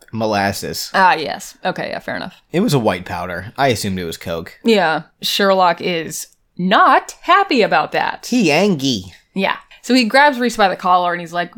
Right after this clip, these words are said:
Speaker 2: "Why would you do that? What's wrong with you?"
Speaker 1: "Damn it, swamp!"
Speaker 2: Yes, he's, he's yelling that. And, um,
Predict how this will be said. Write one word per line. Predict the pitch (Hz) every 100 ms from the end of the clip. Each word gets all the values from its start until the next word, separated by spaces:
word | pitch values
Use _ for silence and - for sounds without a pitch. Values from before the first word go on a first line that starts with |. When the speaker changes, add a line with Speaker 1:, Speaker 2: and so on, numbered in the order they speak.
| -
Speaker 2:
"Why | 330 392
would | 392 392
you | 392
do | 392 392
that? | 392 381 359 - - _ _
What's | 381 392
wrong | 392
with | 392 392
you?" | 392 381 254 - _ _
Speaker 1:
"Damn | 175 208 247 262
it, | 233
swamp!" | 220 269 269 269 320 170 104 - _ -
Speaker 2:
Yes, | 208 - -
he's, | 233 208
he's | 226 220 226
yelling | 226 269 285
that. | 185 170 - - - - - -
And, | 214 208 208 202
um, | 202 190 185 190 -